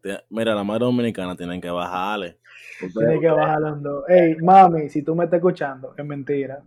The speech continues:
Speaker 2: pero tienen que bajarle un dos.
Speaker 1: Le hacen un daño físico a uno y, y, y físico y mental.
Speaker 2: Un atropello, loco, diablo.
Speaker 1: Sí, eso ustedes, ustedes, ustedes con, con esos estereotipos y esos adjetivos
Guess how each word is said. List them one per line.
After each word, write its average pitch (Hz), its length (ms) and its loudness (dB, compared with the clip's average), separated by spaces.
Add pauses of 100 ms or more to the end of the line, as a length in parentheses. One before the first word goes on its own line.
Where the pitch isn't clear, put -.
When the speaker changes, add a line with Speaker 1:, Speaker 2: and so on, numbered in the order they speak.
Speaker 2:
pero 139 200 -10
tienen 143 240 -10
que 143 80 -8
bajarle 131 320 -8
un 127 80 -12
dos. 127 260 -10
Speaker 1:
Le 107 180 -8
hacen 117 240 -8
un 117 80 -2
daño 117 260 -2
físico 110 680 -6
a 95 80 -6
uno 120 280 -6
y, 113 60 -6
y, 95 600 -8 (340)
y 254 100 0 (540)
físico 180 460 0
y 147 40 0
mental. 110 600 -2
Speaker 2:
Un 151 160 -2
atropello, 156 840 4
loco, 165 380 -4
diablo. 143 420 -12 (220)
Speaker 1:
Sí, 120 160 -6
eso 107 200 -8
ustedes, 104 260 -4
ustedes, 107 460 -4
ustedes 113 340 -2
con, 95 260 -8
con 92 300 -8
esos 110 300 -2
estereotipos 104 800 -6
y 92 60 -8
esos 98 220 -12
adjetivos 104 760 -6